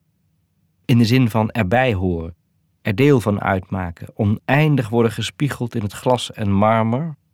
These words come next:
waartussen honderdduizenden woorden per minuut oplosten in even zoveel omvloerste conversaties, dat zou voor hen onbereikbaar blijven. Voor altijd.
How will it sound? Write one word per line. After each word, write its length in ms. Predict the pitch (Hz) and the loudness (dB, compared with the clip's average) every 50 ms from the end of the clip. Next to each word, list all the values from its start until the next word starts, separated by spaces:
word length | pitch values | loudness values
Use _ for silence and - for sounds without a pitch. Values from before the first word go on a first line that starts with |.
| _ _ _ | _ _ _
waartussen 480 | - 95 - - 123 107 - - 107 | -8 -8 -4 -2 -2 -2 -2 0 -2
honderdduizenden 880 | 98 92 123 143 139 120 110 95 101 104 107 107 107 101 113 107 101 | 0 0 2 2 2 2 0 2 2 2 4 4 2 0 0 -2 -2
woorden 360 | 95 107 120 123 120 110 95 - | -2 -2 -2 -2 -2 -4 -4 -4
per 200 | - 110 101 95 | -2 -2 0 0
minuut 340 | 101 101 107 104 - - | 0 0 0 0 -4 -8
oplosten 560 | - 120 113 - 117 113 110 98 - - 113 120 | -10 -10 -8 -4 -2 -2 -2 -2 -4 -6 -4 -2
in 160 | 104 101 101 | 0 0 -2
even 300 | - 135 123 123 117 117 | 0 0 0 0 0 0
zoveel 380 | 104 107 101 107 117 113 107 - | -2 -2 0 0 -2 -2 -2 -2
omvloerste 560 | - 110 98 90 107 131 139 127 117 - - | -2 -2 0 0 2 0 0 0 -2 -8 -8
conversaties, 800 | - 113 110 98 98 92 95 104 104 107 104 - - 101 98 - _ _ _ _ _ _ _ _ _ _ _ _ _ _ _ | -6 -4 -4 -4 -4 -4 -4 -2 -2 -2 -4 -6 -8 -8 -8 -10 _ _ _ _ _ _ _ _ _ _ _ _ _ _ _
dat 300 | - 139 151 151 - - - | 0 0 0 0 -2 -12 -10
zou 260 | - 120 127 123 113 | -2 0 2 2 2
voor 100 | - 107 | 2 0
hen 240 | 101 110 117 - - | 2 2 0 0 -2
onbereikbaar 680 | - 135 123 107 104 113 127 123 113 - - 76 73 | -2 0 0 0 0 0 -2 -2 -2 -4 -6 -6 -6
blijven. 460 | 69 71 71 69 69 69 - 78 80 - _ _ _ _ _ _ _ _ | -6 -8 -10 -12 -12 -12 -14 -16 -16 -16 _ _ _ _ _ _ _ _
Voor 200 | - 101 110 123 | -2 0 0 0
altijd. 600 | - 131 139 117 92 - 117 110 82 73 - - | 0 0 -2 -2 -4 -4 -6 -6 -6 -6 -10 -18